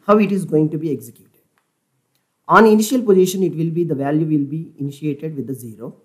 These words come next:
and it will be entered into the loop. Now it is going to be, like, a verifying, like, a, it is an I less than five now. So it is entering into the loop. So,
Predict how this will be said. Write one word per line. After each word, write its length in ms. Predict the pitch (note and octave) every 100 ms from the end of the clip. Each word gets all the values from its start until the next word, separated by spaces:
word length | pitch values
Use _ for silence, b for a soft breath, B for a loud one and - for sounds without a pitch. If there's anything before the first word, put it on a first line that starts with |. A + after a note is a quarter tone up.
| _ _ _ _ _ _
and 140 | E3+
it 140 | E3+ D#3
will 120 | F3+
be 140 | F#3
entered 240 | D3 D#3 F3
into 160 | D3
the 140 | C#3 B2
loop. 360 | A2+ D3 - _ _ _ _ _ _ _ _ _ _ _ _ _ _ _
Now 320 | F3+ E3+ D3 C#3+ _
it 100 | E3+
is 140 | F#3+ D#3+
going 260 | F#3 G#3
to 40 | G#3
be, 140 | F#3+
like, 200 | F3 D#3+
a 40 | D#3
verifying, 500 | D#3 E3+ F#3 F3 D#3+
like, 140 | D3+
a, 200 | D3 C3
it 120 | C#3+
is 80 | E3
an 100 | D#3+
I 200 | D#3 E3+
less 240 | F#3 E3+
than 200 | D#3+ F#3
five 200 | E3+ E3+
now. 160 | E3+ G3 _ _ _
So 100 | _
it 140 | F#3+ F3+
is 100 | E3
entering 380 | D#3 F#3 F#3+ E3+
into 180 | D#3
the 100 | C#3
loop. 240 | A2+ C#3+ - _ _ _ _ _ _ _
So, 440 | - G#3 E3 D#3+